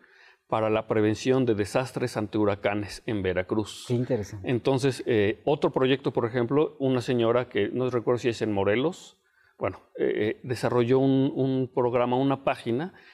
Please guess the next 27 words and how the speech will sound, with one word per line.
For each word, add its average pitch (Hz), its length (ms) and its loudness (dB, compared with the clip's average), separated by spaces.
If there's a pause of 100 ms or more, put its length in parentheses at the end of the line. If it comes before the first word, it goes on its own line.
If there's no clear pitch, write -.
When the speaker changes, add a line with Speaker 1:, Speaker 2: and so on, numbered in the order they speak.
(140)
Speaker 1:
en 127 180 0
donde 120 400 2
está - 220 -4
impulsando 127 600 0
el 120 80 2
desarrollo 117 440 0
de 113 100 2
la 101 120 0
economía 110 600 -2
local 110 480 -2 (400)
a 123 120 -2
través 123 440 0
de, 113 400 2
eh, 110 340 -2 (260)
anunciar 120 640 0
y 123 60 2
ponerse 117 380 -2
en 117 40 -2
contacto 117 600 -2
con 101 200 -6
todos 175 240 2
los 151 140 -2
productores 127 520 -2
locales 117 440 -2
de 117 80 0
la 113 80 0
región 117 400 -6